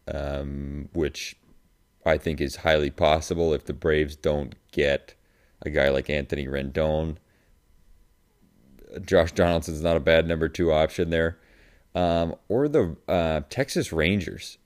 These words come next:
Um, I think that, uh, this rumor, those two teams has gotta be the most solid, uh,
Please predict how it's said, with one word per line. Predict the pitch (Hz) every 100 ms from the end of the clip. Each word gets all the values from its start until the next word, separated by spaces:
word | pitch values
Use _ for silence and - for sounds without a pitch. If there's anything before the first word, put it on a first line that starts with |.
| -
Um, | 82 76 80
I | 151
think | 220 214 _ _ _ _
that, | 107 104 - - _ _ _ -
uh, | - 60
this | 67 69 71 113 123 -
rumor, | 117 117 113 104 101 -
those | 101 104 -
two | - 101
teams | - 92 90 80
has | 76
gotta | 92 87 85
be | 85
the | 82
most | 80 78 -
solid, | - 85 87 85 82 76
uh, | 78 71 73